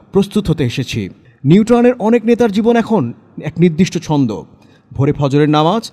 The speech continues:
তারপর জিম বা পিলাটিস ক্লাস, দুপুরে রান্না নিয়ে ঝামেলা, কারো কারো স্ত্রী আবার ভিডিও কলে রেসিপি শিখিয়ে দেন। সন্ধ্যা নামতেই অনলাইন মিটিং, ঢাকা, দিল্লি থেকে আমেরিকা পর্যন্ত ছড়িয়ে থাকা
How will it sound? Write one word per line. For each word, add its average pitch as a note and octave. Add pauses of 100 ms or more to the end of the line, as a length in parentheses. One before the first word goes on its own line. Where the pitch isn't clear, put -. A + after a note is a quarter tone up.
(220)
তারপর E3
জিম D3
বা A#2+
পিলাটিস F#3+
ক্লাস, - (420)
দুপুরে G3+
রান্না G#3+
নিয়ে G3+
ঝামেলা, A#2 (640)
কারো E3
কারো F#3+
স্ত্রী F#3+
আবার F3+ (140)
ভিডিও D3
কলে F3+
রেসিপি D#3+
শিখিয়ে C#3
দেন। G2+ (280)
সন্ধ্যা G#3+
নামতেই A3+
অনলাইন G#3+
মিটিং, A#2+ (160)
ঢাকা, C#3
দিল্লি C#3
থেকে D3
আমেরিকা E3
পর্যন্ত D#3
ছড়িয়ে D3+
থাকা G3+